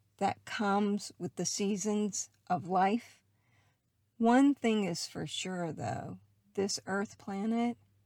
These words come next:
is nothing but a school to learn about love. And sometimes we learn about love by learning what it's not. We can say that love just is.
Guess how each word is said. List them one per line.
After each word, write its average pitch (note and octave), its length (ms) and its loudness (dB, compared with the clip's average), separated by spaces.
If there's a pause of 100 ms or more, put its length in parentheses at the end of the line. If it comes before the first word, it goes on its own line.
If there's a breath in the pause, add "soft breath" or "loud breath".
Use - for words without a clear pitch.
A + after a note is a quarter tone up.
is D#3 200 -8
nothing G3 640 -4
but D#3+ 220 -6
a E3 80 -6
school F3+ 720 -4 (160)
to E3+ 120 -8
learn F3+ 760 -4
about E3+ 400 -4
love. E3+ 400 -4 (420)
And G3+ 140 -2
sometimes A3+ 600 -2
we G3+ 120 -2
learn G3 500 -2 (340)
about E3+ 320 -4
love E3 340 0 (220)
by E3 140 -2
learning E3+ 540 -4
what F3 180 -8
it's - 260 -8
not. D#3+ 420 -2 (1080)
We B3+ 140 2
can G#3+ 200 -2
say A#3 460 2
that G3 260 -4
love G3 440 2 (320)
just - 320 -4
is. - 640 -4